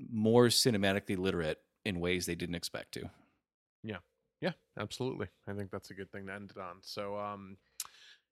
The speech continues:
Speaker 2: yeah, uh, come back and join us Friday, uh, if you're into politics and you somehow stumbled upon this, uh, <laughs> and have never listened to us before. Uh, we have a lot of shit to talk about this week. I, I
Speaker 1: Oh,
Speaker 2: don't
Speaker 1: do we
Speaker 2: quite
Speaker 1: ever?
Speaker 2: know how we're gonna even fit it into one episode, but we'll, we'll do it.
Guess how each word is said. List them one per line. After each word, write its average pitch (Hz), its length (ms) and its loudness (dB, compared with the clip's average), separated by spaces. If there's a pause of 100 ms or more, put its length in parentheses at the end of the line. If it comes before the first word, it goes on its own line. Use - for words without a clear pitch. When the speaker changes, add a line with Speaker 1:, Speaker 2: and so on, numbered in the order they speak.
Speaker 2:
yeah, 160 180 6 (180)
uh, 113 220 6
come 160 200 0
back 196 220 4
and 170 120 2
join 123 280 8
us 127 100 2
Friday, 107 720 4
uh, 101 380 -2
if - 140 -10
you're 101 100 0
into 101 160 -6
politics 101 840 -2
and 101 140 -6
you 92 100 -6
somehow 95 320 -6
stumbled 95 400 -4
upon 98 320 -4
this, - 480 -6
uh, 95 540 -2 (160)
<laughs> - 400 -8
and 139 260 2
have 113 140 -4
never 107 220 -4
listened 104 280 -4
to 101 60 -2
us 104 100 -6
before. 104 400 -2 (640)
Uh, 95 220 2
we 101 80 -2
have 98 80 -2
a 98 40 -2
lot 90 300 0
of 104 80 -4
shit - 220 -6
to - 80 -20
talk 95 240 -4
about 90 200 -4
this 95 220 -10
week. 95 420 -12
I, 95 100 -4
I 90 60 -4 (120)
Speaker 1:
Oh, 90 160 -4
Speaker 2:
don't 95 180 -2
Speaker 1:
do 95 100 -2
we 87 100 -2
Speaker 2:
quite 95 160 4
Speaker 1:
ever? 92 100 -2
Speaker 2:
know 95 80 0 (280)
how 95 200 -2
we're 104 140 4
gonna 175 200 8
even 123 180 2
fit 117 280 4
it 110 80 2
into 107 180 -4
one 101 140 0
episode, 98 420 -4
but 95 80 -8
we'll, 98 200 -4
we'll 98 180 -6
do 92 300 -6
it. 92 40 -8